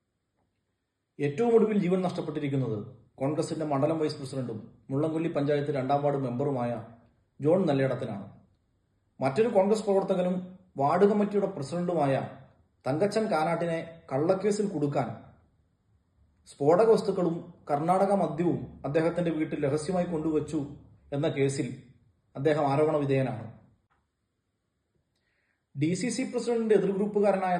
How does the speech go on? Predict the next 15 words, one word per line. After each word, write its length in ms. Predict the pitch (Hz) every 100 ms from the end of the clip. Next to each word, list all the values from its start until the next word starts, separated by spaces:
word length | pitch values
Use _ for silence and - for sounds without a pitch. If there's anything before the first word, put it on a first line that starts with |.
| 151
തങ്കച്ചൻ 360 | 147 160 196 185
കാനാട്ടിനെ 420 | 170 160 156 156 - - _ _ _
കേസിൽ 320 | 139 151 202
കുടുക്കാൻ 400 | 196 139 135 135 101 - - _ _ _ -
ഡി 120 | 143
സി 160 | 196
സി 140 | 196 208
പ്രസിഡന്റ് 440 | 196 - 185 170
ഉൾപ്പെടെ 340 | 143 139 156 160 - -
നിരവധി 340 | 139 156 175 175 156
ഉന്നത 220 | 170 180 165
നേതാക്കന്മാർ 420 | 156 156 156 151
ഇടപെട്ട 280 | 135 143 147
കേസിൽ 380 | 135 127 - 107 - - _ _ _
ഒടുവിൽ 320 | 143 170 196